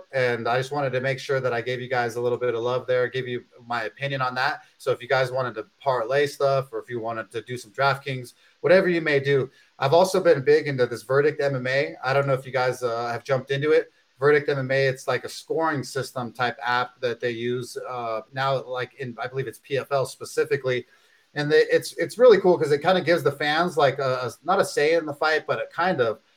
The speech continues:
um, you, you basically, events come for the M M A event, and you pick, uh, they have five fights per se. You pick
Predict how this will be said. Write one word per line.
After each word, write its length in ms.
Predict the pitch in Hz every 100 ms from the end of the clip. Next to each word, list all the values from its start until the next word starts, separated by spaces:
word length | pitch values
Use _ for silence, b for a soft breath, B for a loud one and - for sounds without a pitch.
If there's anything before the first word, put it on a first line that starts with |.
| _ -
um, 500 | 131 127 117 104 123
you, 240 | 143 165 -
you 180 | 165 160
basically, 640 | 160 190 196 190 170 160
events 600 | 156 139 135 - 160 175
come 240 | - 170 170
for 160 | 156
the 140 | 147 135
M 140 | 139
M 100 | 135
A 160 | 131 139
event, 300 | 131 135 139
and 140 | 127 123
you 80 |
pick, 340 | 120 151 147 - _ _ _
uh, 320 | 135 131 123
they 120 | 127
have 160 | 139 135
five 280 | 143 143 135
fights 280 | 143 147 147
per 200 | 165 156
se. 300 | 160 160 170 b b
You 100 | 139
pick 260 | 135 180